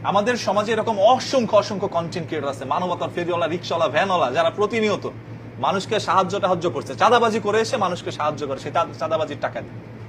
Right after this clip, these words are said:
আমার Facebook-এর প্রতি কোনো মায়া নাই, YouTube-এর প্রতি কোনো মায়া নাই ভাই। আমাকে দীর্ঘদিন আগেই একরকম ওই ডিবি অফিসের মধ্যে নিয়ে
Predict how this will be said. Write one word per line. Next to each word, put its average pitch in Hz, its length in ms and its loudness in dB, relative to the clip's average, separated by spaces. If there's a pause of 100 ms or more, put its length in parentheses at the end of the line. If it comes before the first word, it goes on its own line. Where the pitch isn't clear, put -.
(600)
আমার 214 340 4
Facebook-এর 214 400 4
প্রতি 220 200 -2
কোনো 214 160 2
মায়া 196 220 8
নাই, 202 180 6
YouTube-এর 196 280 0
প্রতি 185 180 0
কোনো 175 160 0
মায়া 151 220 6
নাই 131 140 -2
ভাই। 127 100 0
আমাকে 175 280 4
দীর্ঘদিন 214 420 2
আগেই 208 340 6
একরকম 208 420 0 (260)
ওই 143 80 -2
ডিবি 185 280 -2
অফিসের 202 340 0
মধ্যে 196 300 -2
নিয়ে 180 280 -4